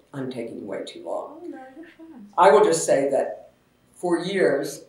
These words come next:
Speaker 1: after that, we kept trying to strengthen the board so we didn't have to just sit and get whatever crumbs the regents decided to throw us.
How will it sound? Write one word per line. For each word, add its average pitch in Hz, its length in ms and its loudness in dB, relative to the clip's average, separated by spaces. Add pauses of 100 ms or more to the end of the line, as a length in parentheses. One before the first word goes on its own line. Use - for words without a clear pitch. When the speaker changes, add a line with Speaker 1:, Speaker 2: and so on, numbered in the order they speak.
(160)
Speaker 1:
after 180 420 6
that, - 420 -8 (340)
we 175 180 -2
kept - 360 -2
trying 165 320 -2
to - 60 -10
strengthen - 640 -2
the - 100 -6
board - 460 -2 (200)
so 160 300 0
we 156 80 0
didn't 165 380 -4
have - 300 -10
to 160 120 -10
just 135 440 -10
sit - 380 -8
and 135 160 -12
get - 300 -10
whatever 123 440 -10
crumbs - 400 -8
the 151 120 -12
regents 120 640 -16 (120)
decided - 520 -10
to - 100 -10
throw - 200 -10
us. - 280 -8